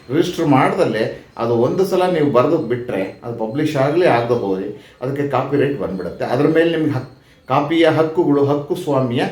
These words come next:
ಬಂದ್ಬಿಡುತ್ತೆ. ಇದು ನೀವು ಅರ್ಥ ಮಾಡ್ಕೋಬೇಕು. ಒಂದು ವೇಳೆ ನಿರ್ದಿಷ್ಟವಾಗಿ ಯಾವುದೋ ಒಂದು, ಈಗ ಸಪೋಸಿಂಗ್ ಯಾವುದೋ ಕಂಪ್ನಿ ಹೆಸರನ್ನ ಒಂದು ನಿರ್ದಿಷ್ಟ ಹೆಸರಲ್ಲಿ ಬರೀತೀರಾ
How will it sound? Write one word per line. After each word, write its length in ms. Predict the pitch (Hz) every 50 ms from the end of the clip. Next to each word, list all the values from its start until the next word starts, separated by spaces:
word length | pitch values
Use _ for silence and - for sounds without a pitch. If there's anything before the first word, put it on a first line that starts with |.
| - - - - -
ಬಂದ್ಬಿಡುತ್ತೆ. 540 | - 104 113 110 90 - - - - - - - - -
ಇದು 140 | 180 190 175
ನೀವು 140 | 151 110
ಅರ್ಥ 180 | 95 95 - 147
ಮಾಡ್ಕೋಬೇಕು. 680 | 127 110 - - - - 90 87 87 - - - - - - - - - - -
ಒಂದು 260 | 92 110 143 170 202 208
ವೇಳೆ 640 | 196 180 160 151 143 139 143 139 143 - - - 107
ನಿರ್ದಿಷ್ಟವಾಗಿ 840 | 104 - - 120 165 190 180 - - 190 165 180 185 185 180 175 185
ಯಾವುದೋ 280 | 175 165 160 160 160
ಒಂದು, 300 | 170 170 170 170 160 160
ಈಗ 180 | 160 160 156 160
ಸಪೋಸಿಂಗ್ 540 | 156 147 151 147 143 139 135 147 156 151 131
ಯಾವುದೋ 280 | 123 123 127 131 135
ಕಂಪ್ನಿ 360 | 135 139 123 123 120 143 139
ಹೆಸರನ್ನ 360 | 131 120 120 113 120 113 127 151
ಒಂದು 160 | 156 131 110
ನಿರ್ದಿಷ್ಟ 400 | 107 107 107 120 123 120 - 123
ಹೆಸರಲ್ಲಿ 380 | 110 - - - 117 120 117
ಬರೀತೀರಾ 520 | - 95 82 - - - 82 82 - -